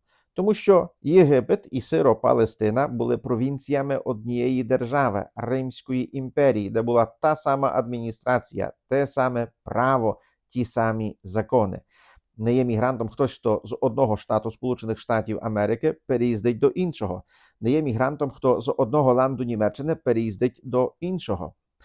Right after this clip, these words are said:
Не є мігрантом, хто з одного кантону Швейцарії переїздить до іншого. Ну і прикладів можна, можна говорити багато. Також переконання, м,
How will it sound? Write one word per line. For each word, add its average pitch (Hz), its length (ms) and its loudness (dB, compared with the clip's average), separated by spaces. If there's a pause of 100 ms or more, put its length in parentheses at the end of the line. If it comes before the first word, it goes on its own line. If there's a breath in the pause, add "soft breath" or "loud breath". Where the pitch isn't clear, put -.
(300 soft breath)
Не 117 100 4
є 170 120 6
мігрантом, 143 460 0
хто 127 460 4
з 113 240 -2
одного 143 400 4
кантону 135 400 -2
Швейцарії 127 540 -2
переїздить 123 600 0
до 127 440 6
іншого. 123 600 -2 (600)
Ну 139 120 0
і 123 200 -4 (260)
прикладів 127 480 4
можна, 120 240 2
можна 110 300 0
говорити 107 580 0 (120)
багато. 98 640 0 (840 soft breath)
Також 175 300 0
переконання, 117 760 0 (280)
м, 98 340 -10